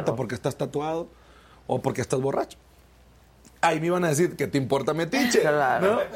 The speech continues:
Speaker 2: Donde te pagan y te contratan,
Speaker 1: Al final de
Speaker 2: pues
Speaker 1: cuentas
Speaker 2: vas.
Speaker 1: es... Es una experiencia, pero también es un servicio que nosotros estamos
Speaker 2: Claro.
Speaker 1: dando. Es
Speaker 2: Pero
Speaker 1: entretenimiento.
Speaker 2: ¿nunca tuviste una mala experiencia? O sea, como la banda.
Speaker 1: No, malas experiencias como tal, no.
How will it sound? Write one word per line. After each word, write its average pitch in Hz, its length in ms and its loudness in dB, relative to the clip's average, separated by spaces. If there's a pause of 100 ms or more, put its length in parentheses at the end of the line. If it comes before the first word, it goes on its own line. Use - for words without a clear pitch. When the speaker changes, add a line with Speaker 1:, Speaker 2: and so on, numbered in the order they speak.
(240)
Speaker 2:
Donde 147 400 0
te 139 100 -2
pagan 143 480 -2
y 220 60 -10
te 127 160 -8
contratan, 107 840 -6
Speaker 1:
Al 127 120 0
final 123 260 -2
de 147 60 0
Speaker 2:
pues 143 60 -2 (100)
Speaker 1:
cuentas 156 220 0
Speaker 2:
vas. 151 80 2
Speaker 1:
es... - 440 -8 (640)
Es 143 140 0
una 190 120 2
experiencia, 170 500 0
pero 170 120 -4
también 135 180 -2
es 135 60 -6
un 160 120 -6
servicio 151 640 -4
que 135 80 -6
nosotros 117 280 -10
estamos 110 200 -6
Speaker 2:
Claro. 131 240 0
Speaker 1:
dando. - 140 -12
Es 117 80 -6
Speaker 2:
Pero 185 140 4
Speaker 1:
entretenimiento. 214 600 -2
Speaker 2:
¿nunca 202 320 -2
tuviste 170 360 -8
una 165 140 -4
mala 139 260 -6
experiencia? 110 680 -12
O 156 60 -2
sea, 120 200 -6
como 110 360 -4
la 104 200 -2
banda. 143 420 -4 (680)
Speaker 1:
No, 208 340 0
malas 202 320 -2
experiencias 175 540 -4
como 190 260 -6
tal, 143 240 -2
no. 123 180 -6